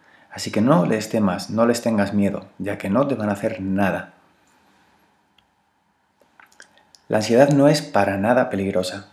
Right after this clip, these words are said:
pero debes ponerle fin cuanto antes, ya que jamás va a desaparecer por sí sola. Si todavía no lo has hecho, te recomiendo que entres en mi página web,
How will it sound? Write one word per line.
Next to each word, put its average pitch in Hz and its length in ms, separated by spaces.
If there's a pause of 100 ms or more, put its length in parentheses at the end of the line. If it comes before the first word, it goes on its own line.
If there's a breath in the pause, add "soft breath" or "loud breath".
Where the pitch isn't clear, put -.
pero 87 160
debes 117 240
ponerle 110 380
fin 131 180
cuanto 101 300
antes, - 400
ya 95 180
que - 100
jamás 135 380
va 127 80
a 110 60
desaparecer 104 580
por 98 140
sí 101 160
sola. - 320 (1120 loud breath)
Si - 100
todavía 110 320
no 143 80
lo 139 80
has 127 120
hecho, 151 240
te 120 100
recomiendo 113 480
que 104 80
entres 131 480
en 104 80
mi 90 100
página 92 360
web, 113 280